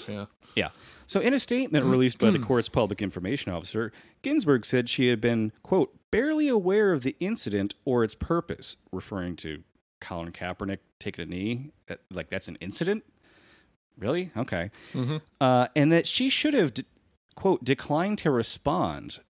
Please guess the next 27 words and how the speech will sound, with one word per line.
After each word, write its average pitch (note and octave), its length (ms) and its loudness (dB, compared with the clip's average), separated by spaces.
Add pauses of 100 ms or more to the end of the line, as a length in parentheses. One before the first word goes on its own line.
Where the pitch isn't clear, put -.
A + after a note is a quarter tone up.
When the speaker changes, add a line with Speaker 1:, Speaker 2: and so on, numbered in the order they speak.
(100)
Speaker 2:
end F2+ 160 -6
quote, F2 320 -6
when C3 180 2
asked D3 360 0 (120)
the - 80 -8
question A#2+ 460 0
by E2 180 -4
Katie D#2+ 240 -10
Couric. - 380 -10 (640)
So C3+ 220 4
Katie A3 240 0
Couric A3 160 4
just E3 240 -4
asked C3+ 340 -2
her B2 140 -2
what A2+ 180 -4
she - 140 -4
thought G2+ 400 -2
about F2+ 220 -6
Colin F#2+ 260 0
Kaepernick, F#2+ 600 0 (460)
uh, F2 140 0
who's F2+ 140 -2
a E2+ 40 -8
public F2 240 2
figure, F#2 400 2 (400)
uh, G2+ 300 0